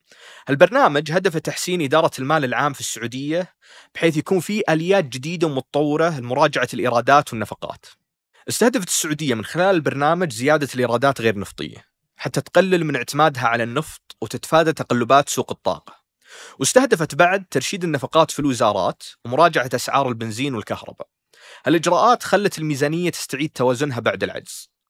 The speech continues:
وهذا بيساعدها تحقق فوائض كبيرة في السنوات الجاية. بس كيف نجحنا في رفع الإيرادات غير النفطية؟ هذا كان من أبرز التحديات اللي واجهتها السعودية في الفترة الماضية. تنويع مصادر الدخل من أهم الإجراءات اللي أثرت في نمو الميزانية،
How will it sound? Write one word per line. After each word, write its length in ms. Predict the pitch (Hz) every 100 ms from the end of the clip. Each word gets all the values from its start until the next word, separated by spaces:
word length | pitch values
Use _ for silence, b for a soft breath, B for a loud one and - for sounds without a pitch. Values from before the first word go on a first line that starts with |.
| -
وهذا 600 | 131 151 302 233 113 113 - _
بيساعدها 460 | 123 113 147 175 156
تحقق 420 | - 160 - 139
فوائض 340 | 147 143 139
كبيرة 340 | - 120 147 123
في 60 |
السنوات 360 | - 107 92 87
الجاية. 400 | 80 - - - _ _ _ _ _ _ -
بس 100 | -
كيف 200 | 320 285
نجحنا 460 | 202 180 - 180
في 120 | 160 151
رفع 180 | 156 127
الإيرادات 480 | 123 123 135 139
غير 120 | 113 98
النفطية؟ 520 | 92 - 65 64 - _ _ _ _ _
هذا 280 | 220 254 262
كان 220 | - 208
من 140 | 180 -
أبرز 280 | 214 214
التحديات 540 | 165 - 151 143 170 147
اللي 100 | 139
واجهتها 360 | 135 135 151
السعودية 420 | 127 - 117 127 113
في 140 | -
الفترة 180 | 107 107
الماضية. 520 | 87 67 - - _ _ _ b b
تنويع 300 | 143 160 220
مصادر 340 | 170 - 190 160
الدخل 560 | 131 160 - 180 214 -
من 100 | 131
أهم 280 | 127 143 175
الإجراءات 540 | 143 123 123 123 151 113
اللي 160 | 113
أثرت 300 | 131 120 117
في 100 | -
نمو 240 | 110 120 110
الميزانية، 600 | 104 101 107 104 87